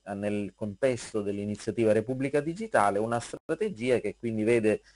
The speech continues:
degli assi di intervento. Uno di questi assi è l'asse di intervento dei cittadini, con delle linee di intervento che vanno quindi in maniera,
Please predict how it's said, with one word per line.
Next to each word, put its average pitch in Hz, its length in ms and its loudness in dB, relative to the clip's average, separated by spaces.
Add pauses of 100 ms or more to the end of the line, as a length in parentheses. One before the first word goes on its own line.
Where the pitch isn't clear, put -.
(120)
degli 113 400 4
assi 131 340 4
di 151 120 0
intervento. 113 840 2
Uno 135 580 2 (260)
di 120 160 -4
questi 160 480 0
assi 104 500 2
è 113 200 0
l'asse 107 680 2
di 101 160 -8
intervento 110 600 0
dei 135 180 0
cittadini, 123 800 -4 (200)
con 139 240 0
delle 120 280 4
linee 135 260 0
di 143 80 0
intervento 127 640 0
che 104 140 0
vanno 107 560 4
quindi 113 300 -2
in 101 60 -2
maniera, 117 520 2